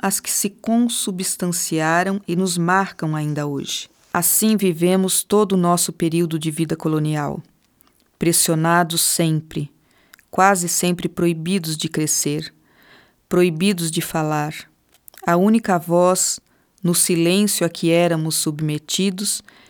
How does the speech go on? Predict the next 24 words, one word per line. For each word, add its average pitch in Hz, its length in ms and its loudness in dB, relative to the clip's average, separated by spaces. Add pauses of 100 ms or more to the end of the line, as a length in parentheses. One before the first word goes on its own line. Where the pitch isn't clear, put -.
(180)
que 190 120 0
se 185 160 2
poderia 170 480 2
ouvir, 180 560 0 (540)
era 165 300 4
a - 20 2
do 160 140 0
púlpito. - 760 -6 (840)
As 160 200 0
restrições 180 880 0
às 165 220 2
nossas 170 380 0
relações, 165 880 -2 (100)
até 214 320 0
as 214 160 2
internas 175 680 0
de 160 100 -6
capitania 165 680 -2
para 160 240 -4
capitania, 160 760 -4 (460)
eram 185 260 4
as 175 200 2
mais 180 340 2
drásticas. - 800 -4